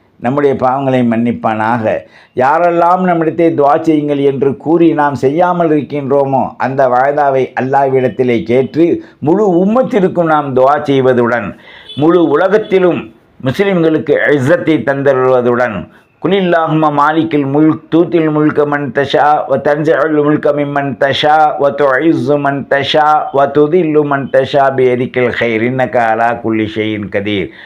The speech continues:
தூலிஜுல் லைல ஃபின் நஹார் வ தூலிஜுன் நஹார ஃபில் லைல் வ துஹ்ரிஜுல்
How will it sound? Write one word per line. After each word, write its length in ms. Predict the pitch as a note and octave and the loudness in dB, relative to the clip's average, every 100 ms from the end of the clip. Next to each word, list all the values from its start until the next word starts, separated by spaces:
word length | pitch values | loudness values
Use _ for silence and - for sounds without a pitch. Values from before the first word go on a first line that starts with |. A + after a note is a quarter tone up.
| - - E3 | -20 -6 0
தூலிஜுல் 400 | F#3+ F#3+ D#3 E3 | 2 2 2 2
லைல 280 | D#3+ D#3 D3+ | 2 2 0
ஃபின் 300 | C3 C#3+ C#3+ | -2 -2 0
நஹார் 360 | C#3+ D#3 D#3 D3+ | 2 2 2 2
வ 100 | D3 E3 | 0 2
தூலிஜுன் 420 | F3 E3 D3 D3 | 2 2 0 0
நஹார 380 | D3+ D3+ D3 C#3+ B2+ | 0 2 2 0 -2
ஃபில் 160 | C#3 | -2
லைல் 400 | C#3+ D3+ D3+ D3 | 0 2 2 2
வ 20 | |
துஹ்ரிஜுல் 640 | C#3+ C#3+ D3 E3 D#3+ D3 | 0 0 0 0 0 0